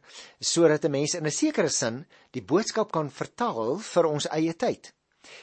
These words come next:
En daarom is dit nou so belangrik dat ons juis by die boek Levitikus ook sal verstaan dat hierdie wetgewing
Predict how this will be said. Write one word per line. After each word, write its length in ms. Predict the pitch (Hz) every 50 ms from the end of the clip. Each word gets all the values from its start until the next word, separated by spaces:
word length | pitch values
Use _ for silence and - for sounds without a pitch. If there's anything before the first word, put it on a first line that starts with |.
| - _ _ _
En 240 | - 156 151 139 117
daarom 340 | - 110 107 147 214 285 302
is 80 | 294
dit 120 | - 180 151
nou 120 | 160 147
so 140 | - - 160
belangrik 520 | 135 117 101 95 104 123 151 151 113 - -
dat 180 | 117 104 -
ons 280 | - 131 131 123 110 -
juis 340 | 98 98 104 131 233 247 -
by 80 | -
die 100 | 156 135
boek 180 | 107 131 147 -
Levitikus 640 | 131 107 - - 214 214 208 - - 190 - - -
ook 180 | 202 240 285 277
sal 320 | - 190 151 120 - _ -
verstaan 640 | - - - 123 - - - - 147 113 101 110 135
dat 180 | 135 123 -
hierdie 300 | - 117 147 190 185 156
wetgewing 760 | 107 - 123 170 220 - - - 139 110 95 85 92 120 170